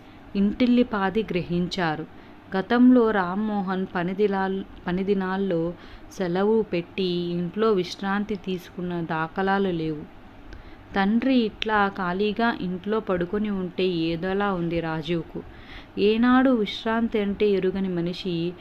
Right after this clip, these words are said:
ఎప్పుడూ పనిని నమ్ముకున్నవాడు,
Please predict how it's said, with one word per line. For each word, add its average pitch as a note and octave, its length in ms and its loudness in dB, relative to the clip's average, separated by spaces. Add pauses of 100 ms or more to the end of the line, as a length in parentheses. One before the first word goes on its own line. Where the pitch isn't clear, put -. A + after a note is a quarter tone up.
(340)
ఎప్పుడూ B3 500 2
పనిని A3 400 0
నమ్ముకున్నవాడు, F3 1200 -2